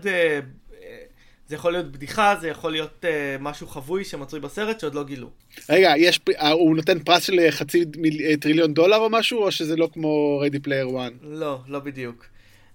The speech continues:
Speaker 2: טוב, אז
Speaker 1: אה,
Speaker 2: אני אוותר.
Speaker 1: אה, אין לך מה לנסות. והדבר השני הוא באמת ש-, כמו שאמרנו, בסרט הזה הם לא ממש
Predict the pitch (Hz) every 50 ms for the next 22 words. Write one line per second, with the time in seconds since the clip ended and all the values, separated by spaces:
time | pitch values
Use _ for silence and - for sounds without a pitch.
0 | _ - - 151 156 156 156 151 151 147 147 147 147 120 120 120 117 123 123 -
1 | 127 117 113 113 110 - - - - - - _ - _ _ - - 147 156 -
2 | 160 160 170 170 - 165 139 139 139 135 135 131 131 127 - - 127 123 - _
3 | _ - - 135 147 165 160 156 156 147 156 139 190 202 220 254 254 - 220 208
4 | 226 240 240 233 190 180 165 160 165 180 190 - - - 208 196 180 175 170 165
5 | 165 160 151 151 151 - 160 156 - 180 160 156 156 165 170 175 170 143 135 127
6 | - 180 170 180 - 165 131 131 143 175 180 175 170 - 156 151 151 151 156 165
7 | 170 180 175 175 180 170 - - -